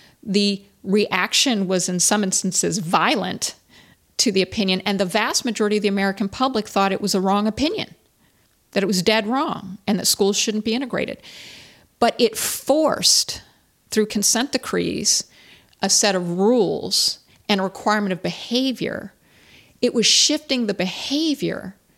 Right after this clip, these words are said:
that shifted the attitudes, which is why I say law is such a powerful tool for constructing society. And we don't do that in the police department because we have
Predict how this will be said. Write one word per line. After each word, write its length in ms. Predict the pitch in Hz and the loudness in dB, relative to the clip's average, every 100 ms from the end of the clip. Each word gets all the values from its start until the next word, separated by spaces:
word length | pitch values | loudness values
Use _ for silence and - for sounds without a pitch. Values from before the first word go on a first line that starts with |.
| _ _ _ - | _ _ _ -2
that 180 | 202 | 0
shifted 400 | - - 247 233 | 2 2 2 0
the 140 | 190 180 | 0 0
attitudes, 760 | 170 175 - - - - - - _ - - - - | 0 -2 -6 -10 -12 -12 -12 -14 _ -20 -20 -20 -8
which 180 | - 196 | -2 0
is 140 | 190 202 | 0 2
why 260 | 202 208 | 4 4
I 120 | 196 | 2
say 260 | 190 - 175 | 0 2 2
law 380 | 170 180 185 185 | 2 2 2 2
is 80 | 190 | 0
such 200 | - - | -2 -2
a 40 | |
powerful 540 | - - 190 180 - 175 | -8 -4 -2 -2 -4 -6
tool 580 | - 196 175 170 170 - _ _ | -4 -2 0 0 -2 -8 _ _
for 160 | - 185 | -6 -4
constructing 640 | - 185 - 180 - 175 | 0 0 0 -2 -2 -4
society. 720 | 165 175 - 175 226 214 - - - - - - _ | -2 -2 0 0 0 0 -2 -8 -16 -16 -16 -18 _
And 260 | 226 220 220 _ | 2 2 -4 _
we 200 | 202 233 | 0 2
don't 240 | 233 294 - | 2 0 -2
do 100 | 240 | 0
that 140 | 226 | 0
in 80 | 220 | 0
the 40 | |
police 280 | - 262 320 | -2 0 0
department 480 | - - 175 202 196 | -2 -2 -2 -2 -4
because 420 | 220 226 202 - - _ | -2 0 0 -2 -8 _
we 180 | 196 240 | 0 0
have 540 | 247 - 233 226 214 | 0 -2 0 0 -2